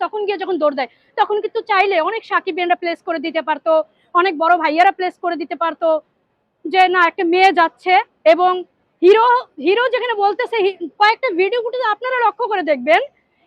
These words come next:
হিরো বলতেছে, "তোমরা চুপ করো, ওকে আসতে দাও।"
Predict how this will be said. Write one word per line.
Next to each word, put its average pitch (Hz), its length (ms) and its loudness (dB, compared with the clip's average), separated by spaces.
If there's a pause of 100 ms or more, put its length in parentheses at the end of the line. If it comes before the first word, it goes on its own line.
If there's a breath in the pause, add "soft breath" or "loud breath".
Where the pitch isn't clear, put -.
হিরো 453 200 4
বলতেছে, 403 460 2 (120)
"তোমরা 415 220 -4 (120)
চুপ 494 240 4
করো, 311 400 2
ওকে 339 160 -2
আসতে 370 380 -2
দাও।" 226 260 -2